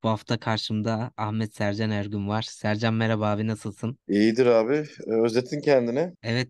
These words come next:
Speaker 1: ben de özledim. Ee, sadece ben özletmedim ya kendimi. Hepimiz birbirimizi özletiyoruz gibi geliyor bu
Speaker 2: <laughs>
Speaker 1: aralar.
Speaker 2: Evet. Abi işte biraz hastalıklar falan yani vurdu. İstanbul'da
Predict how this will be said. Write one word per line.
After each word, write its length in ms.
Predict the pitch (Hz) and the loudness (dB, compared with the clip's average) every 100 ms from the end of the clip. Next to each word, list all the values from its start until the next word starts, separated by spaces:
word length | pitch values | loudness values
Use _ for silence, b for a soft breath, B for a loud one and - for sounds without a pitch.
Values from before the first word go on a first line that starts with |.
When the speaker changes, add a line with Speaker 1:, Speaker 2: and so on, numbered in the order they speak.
| - | 0
Speaker 1:
ben 180 | 123 151 | 2 4
de 100 | 165 | 4
özledim. 460 | 139 107 107 131 - | 2 2 -2 -4 -8
Ee, 160 | - 110 | -4 -4
sadece 320 | - 123 127 | 2 2 4
ben 120 | 135 | 4
özletmedim 500 | 143 147 180 165 131 | 4 2 0 0 0
ya 140 | 127 165 | 2 0
kendimi. 360 | 147 120 123 165 | 0 -2 -2 -2
Hepimiz 440 | 147 - 147 139 | -4 0 0 0
birbirimizi 440 | 139 135 143 143 | -6 0 0 2
özletiyoruz 560 | 151 120 123 - 135 120 | 0 0 -4 -4 -4 -4
gibi 180 | 107 104 | -6 -4
geliyor 300 | 107 110 113 | -2 -2 0
bu 100 | 127 | 0
Speaker 2:
<laughs> 60 | |
Speaker 1:
aralar. 360 | 127 113 127 110 - | 0 0 0 -2 -4
Speaker 2:
Evet. 480 | 95 92 - - - - | -2 -2 -8 -16 -16 -4
Abi 180 | 90 95 | 0 0
işte 400 | 92 - 123 101 | -2 2 2 2
biraz 420 | - 101 104 107 - | 0 2 4 2 -2
hastalıklar 680 | 101 95 - 110 110 117 117 | -4 -4 0 2 4 2 2
falan 420 | - 120 135 - _ _ | 2 0 0 -4 _ _
yani 320 | - 98 92 | -2 0 0
vurdu. 360 | 98 98 98 160 | 0 0 2 2
İstanbul'da 920 | 156 - 113 104 98 98 104 120 - | 2 2 2 2 2 0 2 2 0